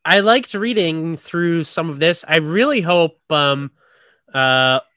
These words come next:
who, what was his name? Yang, Yang Zhu?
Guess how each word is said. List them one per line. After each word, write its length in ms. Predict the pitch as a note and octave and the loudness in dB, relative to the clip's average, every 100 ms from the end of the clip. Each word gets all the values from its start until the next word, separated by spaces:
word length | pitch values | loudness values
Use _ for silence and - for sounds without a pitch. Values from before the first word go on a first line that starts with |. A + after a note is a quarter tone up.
| - | -20
who, 260 | C3+ D#3 - | -14 -12 -8
what 160 | D#3 E3 | -8 -6
was 120 | F3+ | -8
his 140 | G#3 G3+ | -10 -6
name? 320 | A3 G3+ - - | -6 -6 -12 -12
Yang, 320 | C#3+ D#3 E3 | -4 -4 -4
Yang 220 | D#3+ D#3+ D#3+ | -4 -4 -4
Zhu? 320 | C#3 G3+ | -4 -6